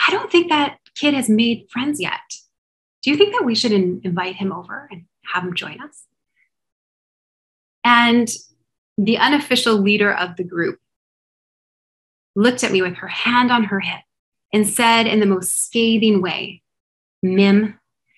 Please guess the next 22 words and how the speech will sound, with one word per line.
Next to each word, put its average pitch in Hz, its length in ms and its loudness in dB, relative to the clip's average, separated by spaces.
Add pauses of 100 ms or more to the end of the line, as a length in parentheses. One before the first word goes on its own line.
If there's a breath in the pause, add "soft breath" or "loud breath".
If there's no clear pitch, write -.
(140 soft breath)
if 175 160 -4
you 254 220 2
go 294 180 4
over 240 240 2
there 180 500 -4
and 190 80 -4
invite 190 500 -2
that 214 340 2
kid 247 240 -4
to 196 100 -12
come 208 240 0
over 202 200 -2
here 190 540 -4
to - 100 -14
sit 180 180 -4
with 180 140 -6
us, - 380 -6 (720)
you 196 220 4
will 185 120 4
never 180 680 -2
be - 180 -16
cool." - 400 -14